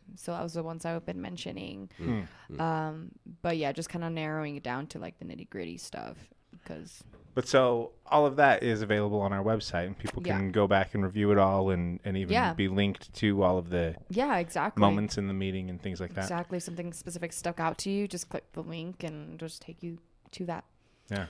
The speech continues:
Speaker 3: Yeah, in
Speaker 1: So
Speaker 3: fact, it was a, a recommendation that we got for the description of the podcast was timestamps like what Sharon's been doing,
Speaker 2: Mm.
Speaker 3: so that
Speaker 1: Great.
Speaker 3: folks can know, okay, this is the, the section where they're talking about this,
Speaker 2: That's
Speaker 3: this is the
Speaker 2: pretty good
Speaker 3: section where the,
Speaker 2: idea.
Speaker 3: yeah. And so we're gonna have to start putting those in to,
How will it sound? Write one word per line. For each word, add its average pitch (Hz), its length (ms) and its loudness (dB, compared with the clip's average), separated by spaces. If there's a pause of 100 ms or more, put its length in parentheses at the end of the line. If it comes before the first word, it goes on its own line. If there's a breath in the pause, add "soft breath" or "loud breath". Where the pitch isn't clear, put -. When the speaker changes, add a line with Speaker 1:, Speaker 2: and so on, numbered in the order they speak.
(120)
Speaker 3:
Yeah, - 100 4
in 107 40 6
Speaker 1:
So 101 60 0
Speaker 3:
fact, 110 160 8
it 110 40 6
was 95 180 6
a, 92 240 6
a 92 100 0
recommendation 95 500 2
that 71 60 -2
we 101 280 2
got 78 380 -2
for 92 260 0
the 82 80 -2
description 85 440 -4
of 78 60 -2
the 73 80 -4
podcast 80 720 -2
was 73 420 -4 (160)
timestamps 85 680 -4
like 65 240 -6
what 69 160 -4
Sharon's 80 360 -4
been 90 160 -4
doing, 92 340 2 (180 soft breath)
Speaker 2:
Mm. - 220 -6
Speaker 3:
so 101 100 6
that - 80 4
Speaker 1:
Great. 104 120 4
Speaker 3:
folks 90 260 6
can 92 180 2
know, 82 280 6
okay, 90 260 4
this 85 180 0
is 90 80 4
the, 87 100 4 (140)
the 92 80 0
section 92 320 0
where 87 80 2
they're 90 80 0
talking 90 200 4
about 101 180 4
this, 87 260 4
Speaker 2:
That's 92 120 -4
Speaker 3:
this 87 120 -4
is 82 60 -2
the 104 60 4
Speaker 2:
pretty 92 80 4
good - 20 -4
Speaker 3:
section 92 160 -2
where 90 100 4
the, 90 80 4
Speaker 2:
idea. 85 380 0
Speaker 3:
yeah. - 480 -10
And 80 120 0
so 76 380 2
we're 92 100 -4
gonna 78 100 0
have - 60 -10
to 71 260 -2
start - 340 -2
putting - 260 -4
those 78 220 2
in 73 220 -6 (260)
to, 71 280 -2